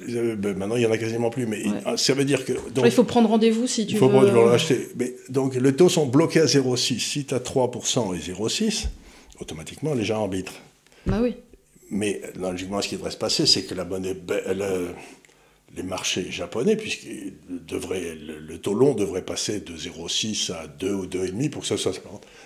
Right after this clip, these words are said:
Speaker 1: Mais les, le marché, les, les Japonais ont décidé qu'ils voulaient pas faire ça. Donc, ce qui se passe, c'est qu'ils impriment de l'argent pour acheter des obligations japonaises.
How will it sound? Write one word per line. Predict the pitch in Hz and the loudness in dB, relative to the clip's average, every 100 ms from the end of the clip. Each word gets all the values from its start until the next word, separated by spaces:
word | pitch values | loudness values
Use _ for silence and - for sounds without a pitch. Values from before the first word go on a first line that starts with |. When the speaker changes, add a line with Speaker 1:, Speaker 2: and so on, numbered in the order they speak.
| - | -6
Speaker 1:
Mais | 98 | -4
les, | 92 92 | -2 -4
le | 87 | -6
marché, | 92 101 - 95 | -6 -4 -4 -4
les, | 90 92 92 - - - - _ _ _ - - | -4 -6 -4 -4 -6 -18 -20 _ _ _ -16 -14
les | 98 | -4
Japonais | 101 95 127 | -4 2 0
ont | 127 | 2
décidé | 117 131 127 | -2 -2 -4
qu'ils | 123 | 2
voulaient | 123 | 2
pas | 117 | 2
faire | 117 110 | -2 -2
ça. | - 92 101 | -6 -6 -10
Donc, | 113 | -8
ce | - | -4
qui | - | -4
se | 110 | -2
passe, | 101 92 | -4 -2
c'est | - | -4
qu'ils | 104 101 107 | -4 -2 -2
impriment | 113 120 | -2 -2
de | 113 | 0
l'argent | 104 - 175 | -2 -4 -6
pour | 135 | -6
acheter | 110 - | -4 0
des | 117 104 | 0 -2
obligations | 107 107 - | -4 -8 -8
japonaises. | 110 101 104 90 - | -8 -8 -8 -10 -12